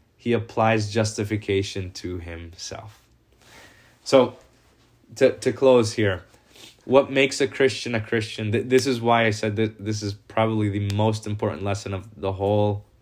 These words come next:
<laughs> the whole, uh, uh, class. What makes a Christian a, a Christian is when you rely upon, believe, trust, and confide in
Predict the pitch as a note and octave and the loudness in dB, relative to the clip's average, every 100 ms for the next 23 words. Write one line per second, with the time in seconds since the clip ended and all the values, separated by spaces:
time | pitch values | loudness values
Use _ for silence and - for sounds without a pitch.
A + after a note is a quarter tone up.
0 | - - - - - - - - G2+ G2+ | -20 -20 -20 -20 -20 -20 -18 -4 0 2
1 | G2+ G2 F2+ F2+ E2+ D2+ - G1+ G1+ - | 2 0 -2 -2 -2 -4 -6 -8 -8 -10
2 | - - - - - F#2 E2+ E2+ - _ | -14 -18 -14 -4 0 2 0 -4 -12 _
3 | - - _ _ _ _ _ _ _ - | -20 -20 _ _ _ _ _ _ _ -2
4 | A#2+ C3+ - A2+ C#3 B2 B2+ A2+ G#2+ - | 2 2 0 0 0 0 -2 -4 -6 -8
5 | G#2+ A2 A2 G#2 G#2+ G#2 G2+ - G#2 G2+ | -6 -2 -2 -2 -4 -6 -6 -6 -4 -2
6 | G#2 G2+ G2 F#2+ G2 A2+ A2+ - G#2 G#2 | 0 0 0 2 2 2 0 -2 -2 -2
7 | G#2 G#2 _ G2 G#2 G2+ G#2+ G#2+ G#2+ - | -4 -8 _ -2 0 2 2 2 0 -6
8 | _ _ - - A2 G#2+ - G#2 G#2+ G2 | _ _ -10 -2 -2 -2 -10 -8 -6 -8
9 | - F2+ F#2+ F#2 E2+ E2+ | -6 -4 -2 -4 -6 -16